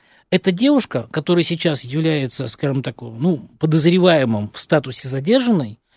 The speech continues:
я считаю, у меня более такой жестокий, наверное, по-, подход по этой девушке. Мне действительно кажется, что её нужно изолировать, и, безусловно, её должен, э, су-, осудить суд. Но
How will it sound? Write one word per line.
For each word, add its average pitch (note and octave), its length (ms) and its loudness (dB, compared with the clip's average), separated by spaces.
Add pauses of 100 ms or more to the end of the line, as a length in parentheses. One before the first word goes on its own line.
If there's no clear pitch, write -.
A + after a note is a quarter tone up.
(240)
я F#3+ 280 4
считаю, F3 360 2
у A3 60 6
меня F3+ 160 4
более D#3 280 4
такой B2 140 -2
жестокий, C3 480 0
наверное, B2+ 340 0
по-, C3+ 200 -2
подход C3 500 -2
по C3 380 -2
этой B2 280 -6
девушке. G#3 440 -2
Мне B2+ 140 0
действительно A#2+ 440 -4
кажется, D#3+ 360 -2
что - 160 -8
её C#3 100 0
нужно D#3+ 400 2 (280)
изолировать, F3+ 840 4
и, F3+ 60 4
безусловно, D3+ 640 2
её A#2+ 100 0
должен, B2 400 0
э, B2+ 80 -14 (260)
су-, - 240 -6
осудить C#3 440 -2
суд. A#3+ 320 0 (300)
Но D#3 340 4